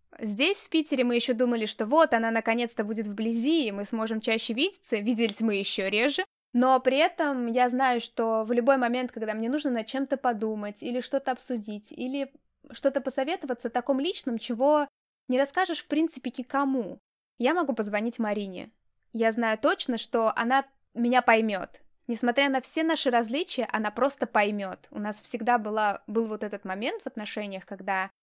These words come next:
мы делимся чем-то с друг с другом именно такими сложными какими-то внутренними переживаниями,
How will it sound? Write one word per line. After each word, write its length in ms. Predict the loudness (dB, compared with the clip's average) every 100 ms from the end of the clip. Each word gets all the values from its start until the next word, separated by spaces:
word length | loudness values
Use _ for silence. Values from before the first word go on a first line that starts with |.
| _ _ -6
мы 360 | -4 -4 -6
делимся 540 | -8 2 2 2 -6 -8
чем-то 360 | -4 -6 -6
с 60 | -8
друг 200 | -8 -6
с 40 |
другом 340 | -2 -2 -2 -2
именно 580 | -2 -2 0 -2 -2 -6 -10
такими 280 | -8 -6 -6
сложными 560 | 0 4 4 2 -2
какими-то 400 | -6 -8 -6 -2
внутренними 500 | 2 2 0 -6 -8
переживаниями, 960 | -8 -6 -2 0 2 2 -2 -4 -8